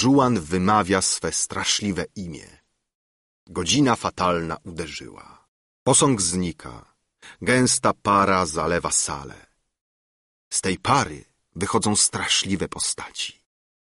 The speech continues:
Widać tylko od czasu do czasu, jak Don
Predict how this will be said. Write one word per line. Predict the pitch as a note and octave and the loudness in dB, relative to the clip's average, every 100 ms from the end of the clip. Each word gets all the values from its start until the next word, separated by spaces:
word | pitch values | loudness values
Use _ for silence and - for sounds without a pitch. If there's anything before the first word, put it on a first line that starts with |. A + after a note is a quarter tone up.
| _ | _
Widać | D3 A3 D3+ - | -2 2 2 2
tylko | C#3+ E3+ - A#2+ _ | 0 0 0 0 _
od | - - - | -12 -10 -2
czasu | A#2+ C#3+ - F2 | 0 0 -2 -4
do | D2+ | -6
czasu, | - F2+ F2+ - G#2+ C3 - _ - | -4 0 2 2 0 -2 -6 _ -2
jak | G2 F2+ | 0 2
Don | F2+ G#2 | 2 2